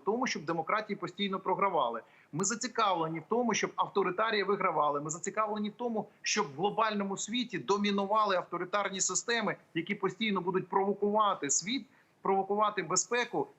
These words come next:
відміняти міжнародне право, відміняти міжнародні домовленості. І знову ж таки, буде домінувати диктат сили як такої. Ви, ви, хай вони про це говорять.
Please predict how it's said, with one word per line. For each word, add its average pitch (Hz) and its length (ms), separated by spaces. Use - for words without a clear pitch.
відміняти 214 720
міжнародне 185 540
право, 214 400
відміняти 214 640
міжнародні 190 560
домовленості. 196 760
І 196 140
знову 190 280
ж - 80
таки, 185 340
буде 196 200
домінувати 202 760
диктат 202 640
сили 196 420
як 147 200
такої. 170 480
Ви, 226 220
ви, 208 140
хай 262 200
вони 262 180
про 269 160
це 262 220
говорять. 160 420